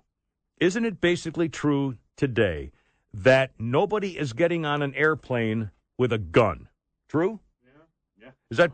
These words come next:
Speaker 1: is that pretty clear? I mean, is that, like, ninety-nine point nine nine nine nine nine percent accurate that you, you pretty much are not gonna get on an airplane with a gun or a metal knife or, well, it, it, it, screw the knife, even a plastic knife. Let's, let's, let's say everybody can get on an airplane with a plastic knife,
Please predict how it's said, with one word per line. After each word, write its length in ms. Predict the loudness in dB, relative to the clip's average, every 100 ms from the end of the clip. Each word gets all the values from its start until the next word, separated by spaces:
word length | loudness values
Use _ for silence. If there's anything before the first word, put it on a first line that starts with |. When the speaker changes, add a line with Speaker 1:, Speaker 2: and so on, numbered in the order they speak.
| -4
Speaker 1:
is 100 | 0
that 200 | 0 2
pretty 220 | 0 0
clear? 200 | 0 0
I 40 |
mean, 100 | 2
is 100 | -2
that, 180 | 0 0
like, 200 | 2 0 -2 -14 -2
ninety-nine 480 | -2 0 0 -2
point 260 | 0 0 0
nine 340 | 0 2 0
nine 220 | 0 -2 0
nine 220 | -2 0
nine 260 | -2 0
nine 240 | 0 -2 -4
percent 400 | -8 -4 -6 -4
accurate 420 | -4 -4 0 -2 0
that 120 | -4
you, 180 | -4 -6
you 140 | -8 -12
pretty 220 | -4 -2
much 220 | -2 0
are 60 | 0
not 280 | 2 0 0
gonna 200 | -2 0
get 240 | 2 2
on 200 | 2 0
an 100 | 0
airplane 520 | -2 -2 -4 -6 -6 -8 _ _ 0
with 160 | 2 2
a 60 |
gun 340 | 2 4 4 2
or 180 | 0 2
a 80 | 2
metal 320 | 0 0 0
knife 480 | 2 2 0 -6 -14 _ _ 0
or, 180 | 0 2
well, 200 | 0 0
it, 200 | 0 -2
it, 120 | -2 -4
it, 300 | -2 -2 -2
screw 180 | -2
the 60 | 0
knife, 220 | 0 -2
even 160 | -2 -2
a 60 |
plastic 340 | 2 4 2 0
knife. 160 | -2
Let's, 260 | 0 -2 -4
let's, 220 | -4 -4
let's 180 | -2 0
say 140 | 0
everybody 420 | 2 0 2 0 0
can 360 | -2 0 0
get 160 | 0 0
on 160 | 0 0
an 100 | 0
airplane 360 | -2 -2 -4
with 80 | -4
a 40 |
plastic 380 | 0 0 0 -4
knife, 160 | -4